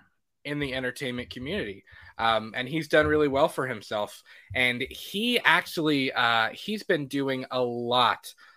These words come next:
of, uh, of coverage on this, and he's been doing a really, really great job at breaking down some of the Friday the Thirteenth stuff.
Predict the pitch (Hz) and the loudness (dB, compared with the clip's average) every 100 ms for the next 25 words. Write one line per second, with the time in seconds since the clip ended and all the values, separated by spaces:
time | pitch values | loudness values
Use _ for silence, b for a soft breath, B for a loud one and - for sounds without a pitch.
0 | b 123 117 110 113 107 107 107 - _ | b -2 -2 -2 -2 0 0 -4 -10 _
1 | _ 131 123 - - 135 127 147 156 175 | _ -8 -8 -8 -6 -4 -2 -2 0 0
2 | 170 180 185 - 135 117 185 170 180 156 | 0 0 -6 -8 -12 -8 -8 -6 -2 -2
3 | 151 127 117 147 180 160 143 127 - 123 | 0 -2 0 2 2 2 2 0 2 0
4 | - - 113 110 107 - b b b 127 | 0 -2 2 2 0 -10 b b b 2
5 | 117 - - 120 135 147 147 123 113 117 | 2 0 -12 -2 2 2 0 -2 2 2
6 | 98 - - - - 131 120 - 107 - | 0 -6 -16 -6 0 2 0 -4 -8 0
7 | 113 107 107 - 107 - 101 101 - - | 0 0 -4 -6 -8 -8 -14 -14 -14 -8
8 | 92 - | -8 -8